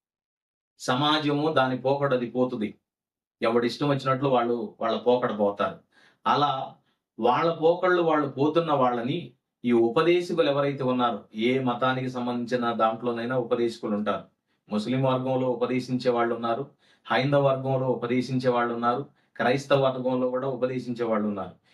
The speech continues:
ఈ ఉపదేశకులు చెప్పేది ఏంటంటే, ఎవరైతే ఏ మతాన్ని అవలంబిస్తున్నారో ఆ మతాన్ని అవలంబించే వాళ్ళకి చెప్పేది ఏంటంటే, ఇదిగో మన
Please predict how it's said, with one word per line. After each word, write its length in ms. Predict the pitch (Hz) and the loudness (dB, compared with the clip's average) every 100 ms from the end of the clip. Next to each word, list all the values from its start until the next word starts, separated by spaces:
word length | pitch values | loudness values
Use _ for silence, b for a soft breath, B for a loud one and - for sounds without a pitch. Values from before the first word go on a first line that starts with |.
| b | b
ఈ 100 | 165 | -2
ఉపదేశకులు 760 | 180 123 117 165 196 202 208 185 | 0 0 0 2 2 0 -2 -2
చెప్పేది 440 | 151 151 156 143 | 0 0 0 2
ఏంటంటే, 340 | 135 120 117 156 | 2 0 0 2
ఎవరైతే 640 | 131 131 147 156 160 160 | 2 2 0 0 0 0
ఏ 160 | 135 135 | 2 2
మతాన్ని 440 | 139 131 147 135 | 0 0 0 2
అవలంబిస్తున్నారో 880 | 123 131 135 120 - 110 110 98 170 b b b | 2 2 0 -2 -4 -2 -2 -2 -4 b b b
ఆ 80 | 120 120 | 0 0
మతాన్ని 420 | 110 127 160 156 | 0 0 2 2
అవలంబించే 580 | 127 147 170 165 160 156 | 0 0 0 0 -4 -2
వాళ్ళకి 640 | 135 123 117 120 131 110 - | 0 0 -2 -4 -2 -2 -4
చెప్పేది 280 | 127 139 120 | -2 0 2
ఏంటంటే, 460 | 117 107 107 175 - b b | 0 0 -2 -4 -8 b b
ఇదిగో 300 | 139 160 170 | 0 2 2
మన 540 | 147 135 135 139 - | 2 2 2 0 0